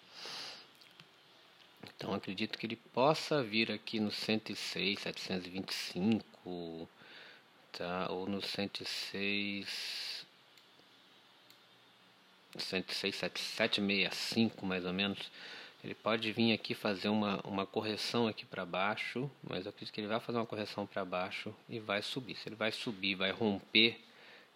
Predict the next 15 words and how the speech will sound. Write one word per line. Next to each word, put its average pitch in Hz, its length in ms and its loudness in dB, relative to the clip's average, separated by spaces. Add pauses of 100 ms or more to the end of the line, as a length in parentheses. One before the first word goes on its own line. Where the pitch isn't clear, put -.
essa - 300 -2
máxima 90 560 2
do 90 120 -6
três 92 320 -2
oito 95 240 0
meia, 120 440 6 (560)
aí 92 100 -6
pode - 220 -6
ser - 120 -4
que - 80 -6
ele 95 80 -6
faça - 320 0
uma 101 160 2
outra 117 340 0
barra 107 420 0